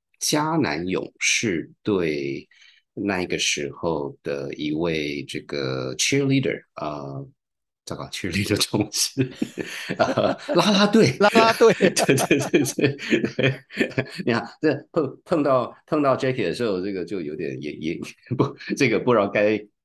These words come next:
Speaker 1: 该，该怎么说话这样子。呃，所以我们今天很高兴邀-，邀请这个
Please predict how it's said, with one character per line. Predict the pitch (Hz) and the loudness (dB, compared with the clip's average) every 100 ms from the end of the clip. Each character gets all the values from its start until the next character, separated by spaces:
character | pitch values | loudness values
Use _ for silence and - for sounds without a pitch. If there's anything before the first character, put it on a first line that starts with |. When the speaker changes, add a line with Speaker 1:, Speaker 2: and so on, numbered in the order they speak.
| _ _ | _ _
Speaker 1:
该， | 117 113 | -2 -2
该 | - 113 | -4 -4
怎 | 87 | -2
么 | 73 | -6
说 | - 101 | -4 -4
话 | 107 85 | -2 -4
这 | 90 | -6
样 | 85 80 | -8 -8
子。 | 78 76 | -10 -8
呃， | - 101 101 98 | -2 0 0 -2
所 | 95 | -2
以 | 151 123 98 | 0 0 -2
我 | 85 | -4
们 | 85 | -6
今 | 113 | -6
天 | 120 | -4
很 | |
高 | 90 110 | -4 -6
兴 | 135 113 | -4 -4
邀-， | 110 101 | -4 -4
邀 | 107 | -6
请 | 127 104 85 82 | -6 -6 -6 -6
这 | 85 | -8
个 | 101 92 87 | -6 -4 -6